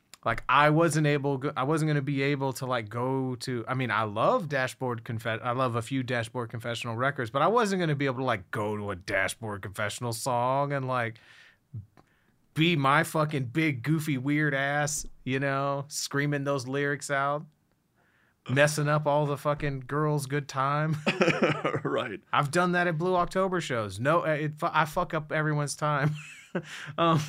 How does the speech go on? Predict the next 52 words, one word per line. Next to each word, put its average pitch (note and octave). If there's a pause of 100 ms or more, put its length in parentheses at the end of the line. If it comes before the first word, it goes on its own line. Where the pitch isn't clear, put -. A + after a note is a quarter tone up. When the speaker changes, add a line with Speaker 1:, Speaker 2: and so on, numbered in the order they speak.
(120)
Speaker 2:
Those D4
girls B2+
aren't A2+
there B2
to B2
be B2
weird A#2
and A#2+
sad. C#3+ (640)
Speaker 1:
Well, B2+ (100)
Blue D#3
October A#2
show G2+
girls F#2+
are G2
different. F#2 (300)
<laughs> -
Um, D3+ (100)
Speaker 2:
Dashboard D3
girls, -
maybe. -
Well, D3
you D#3
know C#3
what? C3+
I -
don't A2+
know F2
enough -
about -
it - (100)
to -
say. -
Speaker 1:
Yeah. B3+ (380)
So G#3
anyway, A3+
Speaker 2:
Do C#3
what B2+
Speaker 1:
Type G#3+
Speaker 2:
you're A#3
Speaker 1:
O G#3+
Speaker 2:
gonna F#3+
do. F3
Speaker 1:
Negative, D3+ (440)
especially C#3+
October C#3+
Rust, G#2+
very G#2+
special G#2+
record A#2+
to G2+
me. F#2